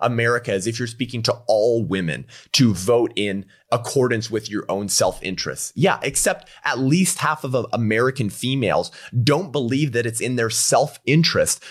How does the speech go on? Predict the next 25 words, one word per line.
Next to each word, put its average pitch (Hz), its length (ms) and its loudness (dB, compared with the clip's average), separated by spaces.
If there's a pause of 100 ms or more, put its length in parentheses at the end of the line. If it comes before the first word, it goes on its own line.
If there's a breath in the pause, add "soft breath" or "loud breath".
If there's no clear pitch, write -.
(120)
to 139 160 4
vote 131 400 0
to 139 140 0
continue 139 560 -2
protecting 127 640 -2
the 113 100 2
legality 107 720 0 (220 loud breath)
of 143 240 0
ripping 262 340 2
the 240 220 0
arms 147 320 4
off 135 180 -2
of 135 180 -4
unborn 113 480 -2
children 92 440 0
in 87 100 -6
their 87 120 -2
mother's 82 420 -2
wombs, 73 320 -6 (180 loud breath)
fifty 185 320 2
percent 165 400 0
of 101 140 -4
whom 92 180 -6
will 90 160 0
be 85 300 -6